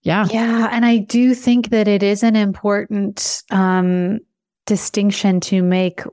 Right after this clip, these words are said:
Speaker 2: where <laughs> narcissists don't think that they're narcissists. Like, it's not a conscious decision that someone's
Speaker 1: No.
Speaker 2: making, like,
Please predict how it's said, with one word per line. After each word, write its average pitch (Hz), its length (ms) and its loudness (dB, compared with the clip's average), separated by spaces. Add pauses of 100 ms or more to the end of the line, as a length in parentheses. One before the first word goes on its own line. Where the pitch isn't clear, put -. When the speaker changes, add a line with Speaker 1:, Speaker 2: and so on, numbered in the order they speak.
(120)
Speaker 2:
where 170 640 0 (180)
<laughs> - 1300 -16
narcissists 202 600 -2
don't 185 340 -4
think 180 220 -2
that 170 120 -4
they're 160 140 -4
narcissists. 190 880 -4
Like, 190 220 -4
it's 190 280 -2
not 180 380 0
a 185 140 -2
conscious 175 580 -4
decision 170 560 -2
that 165 160 -2
someone's 165 400 0
Speaker 1:
No. 143 60 -4
Speaker 2:
making, 170 480 0
like, 160 300 -2